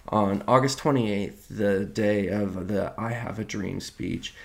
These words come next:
Baker claims in Me and Lee that Clay Shaw drove David Ferry Oswald and the bioweapon to Jackson, Louisiana, with the plan to do tests on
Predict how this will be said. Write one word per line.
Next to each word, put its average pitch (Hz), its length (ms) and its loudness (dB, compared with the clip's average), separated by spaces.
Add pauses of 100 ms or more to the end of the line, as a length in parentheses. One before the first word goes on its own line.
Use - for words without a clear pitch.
(220)
Baker 123 320 6
claims 107 400 0
in 104 160 2
Me 107 220 2
and 107 180 0
Lee 92 240 -2
that 82 280 -8
Clay 117 280 2
Shaw 110 340 2
drove 104 420 0
David 120 320 2
Ferry 117 420 0
Oswald 101 680 -2
and 101 160 0
the 101 60 2
bioweapon 110 800 0 (260)
to 113 160 2
Jackson, 104 580 -2
Louisiana, 98 840 -2 (300)
with 110 240 0
the 117 80 0
plan 98 440 -4
to - 160 -6
do 92 240 -4
tests - 760 -6 (360)
on 95 640 -2